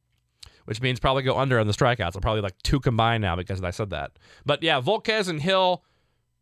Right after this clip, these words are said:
toss-up game tomorrow. It is. Slight of it. I mean, the Royals have to have the edge because they're the better team. The bullpen should be pretty much a hundred percent tomorrow.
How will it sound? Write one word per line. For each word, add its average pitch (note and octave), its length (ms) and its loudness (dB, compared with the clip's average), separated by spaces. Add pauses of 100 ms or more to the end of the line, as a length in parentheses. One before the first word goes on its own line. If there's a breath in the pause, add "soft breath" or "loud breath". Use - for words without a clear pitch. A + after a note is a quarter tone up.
(140)
toss-up F3 440 0
game A2 180 0
tomorrow. E2+ 380 -4 (140)
It C3+ 120 0
is. G2+ 420 -2 (1800)
Slight A#3 360 2
of C#3 100 -2
it. B2 100 -2
I F#3 100 0
mean, F#3+ 200 -4
the G#3 80 -6
Royals A3+ 240 2
have F#3 120 0
to E3+ 80 0
have C3 100 2
the G#2+ 140 -2
edge A2 240 2
because A#2 140 0
they're A#2 60 0
the G#2+ 80 -2
better G#2+ 200 0
team. G#2+ 400 -4 (420 soft breath)
The C#3+ 80 0
bullpen D#3+ 380 4
should F3 180 0
be C#3 80 0
pretty D#3 340 0
much C3 160 -2
a G#2+ 60 -4
hundred C3 200 0
percent C#3 300 -2
tomorrow. A2+ 380 0